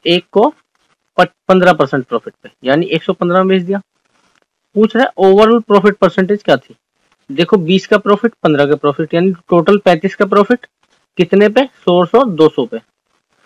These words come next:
तो कितना percentage हो गया? सौ से multiply कर दिया, यानी साढ़े सत्रह परसेंट। ठीक है दोस्तों, next question। देखो, ऐसे question को कैसे करते हैं? देखो, तीन की power में दे रखा है,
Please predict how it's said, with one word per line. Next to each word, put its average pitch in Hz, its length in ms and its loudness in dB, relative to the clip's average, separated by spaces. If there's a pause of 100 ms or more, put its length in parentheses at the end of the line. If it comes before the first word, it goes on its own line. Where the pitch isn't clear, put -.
(300)
तो 143 60 -14
कितना 190 300 0
percentage 196 460 0
हो 196 100 2
गया? 139 140 -4 (480)
सौ 127 80 -6
से 143 160 -8 (220)
multiply 151 420 -4
कर 185 120 -6
दिया, 196 180 -10 (560)
यानी 143 440 -2
साढ़े 156 380 -2 (480)
सत्रह 143 380 -4 (500)
परसेंट। 117 400 -4 (720)
ठीक 135 200 -12
है 180 60 0
दोस्तों, 190 360 -4 (580)
next 147 260 -4
question। 185 380 -6 (1400)
देखो, 190 360 -2
ऐसे 165 280 0
question 202 360 -2
को 208 80 -2
कैसे 196 300 -4
करते 190 260 -8
हैं? 254 80 -6 (400)
देखो, 190 200 -2
तीन 226 280 0
की 233 100 -2
power 202 260 4
में 214 140 2
दे 190 80 2
रखा 123 260 -6
है, 120 140 -10